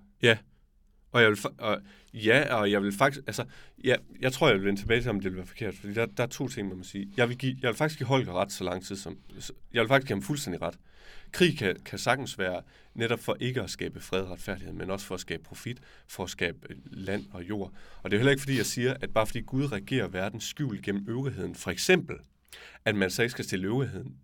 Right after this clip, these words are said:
øh, at man ikke kan gå øvrigheden imod. Det kan man godt. Øh, det må også igen være op til den enkelte kri-, kristne eller det enkelte menneske at finde ud af, jamen, hvornår harmonerer det med mit næstes ve og vel, og for hvad jeg kan være ansvarlig over for Gud for.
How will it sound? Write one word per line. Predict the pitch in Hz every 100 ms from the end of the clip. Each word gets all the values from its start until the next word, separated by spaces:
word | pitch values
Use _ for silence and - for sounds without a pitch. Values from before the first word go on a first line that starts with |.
| 92
øh, | 92 92 - _
at | -
man | 95 92
ikke | 107
kan | 101
gå | 95
øvrigheden | 107 139 135 98
imod. | 90 120 165 - _
Det | -
kan | - 165
man | 98
godt. | 139 - - _ _ _ _ _ _ -
Øh, | 90 87 85 - _ -
det | 160
må | 135 135
også | 151 185
igen | 135 120
være | 117
op | 101 101
til | 104
den | 101
enkelte | 143 87 87
kri-, | 87 - - -
kristne | - 127 - 95
eller | 82 85
det | 107
enkelte | 123 98
menneske | 113 127
at | 107
finde | 110
ud | 113
af, | 110 - - _
jamen, | 104 98 95 - -
hvornår | 104 101 104 131 117
harmonerer | 98 92 104 113
det | 98
med | 101 98
mit | 95 92
næstes | 104 117 - 95
ve | 107 107
og |
vel, | 92 107 - - -
og | 104
for | 101
hvad | 95 95
jeg | 98 113
kan | 107
være | 90 92
ansvarlig | 95 - 104 92
over | 95
for | 95 -
Gud | -
for. | 127 - -